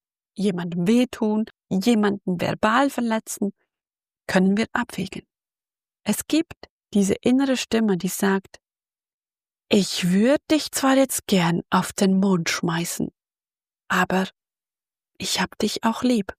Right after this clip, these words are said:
und ich will dir nicht wehtun.“ Dann dreht die Frustration weiter ihre Kreise. Der himmelblaue V W-Bus dreht eine weitere Runde,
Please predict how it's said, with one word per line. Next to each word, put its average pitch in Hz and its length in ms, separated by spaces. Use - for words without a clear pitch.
und 185 180
ich - 140
will 185 100
dir 175 140
nicht 208 240
wehtun.“ 247 420
Dann 196 380
dreht 240 260
die 247 60
Frustration 233 680
weiter 208 400
ihre 175 240
Kreise. - 440
Der 196 80
himmelblaue 208 640
V 196 300
W-Bus 220 580
dreht 180 340
eine 202 280
weitere 220 460
Runde, 190 320